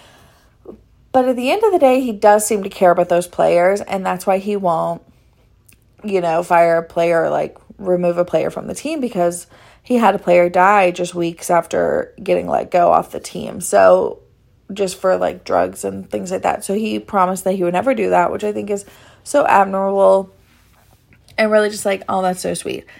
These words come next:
However, the way he coaches this team, you know, they get Tim Tebow, and they are, as, like,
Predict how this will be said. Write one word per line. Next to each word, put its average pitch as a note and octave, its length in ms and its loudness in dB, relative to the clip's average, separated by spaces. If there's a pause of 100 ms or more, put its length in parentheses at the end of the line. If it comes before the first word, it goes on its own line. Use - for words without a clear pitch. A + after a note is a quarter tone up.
(140)
However, G#3 680 4
the G3 140 -2
way F4+ 180 2
he E4 160 -2
coaches A#3+ 500 -4
this - 240 -6
team, G3+ 500 -6
you G3+ 120 -4
know, F3+ 100 0
they F3 120 -2
get F#3+ 180 -6
Tim B3+ 180 -4
Tebow, F3+ 600 4 (580)
and F#3+ 260 0
they G3+ 280 2
are, F3+ 720 4
as, F3+ 300 0
like, F3 420 0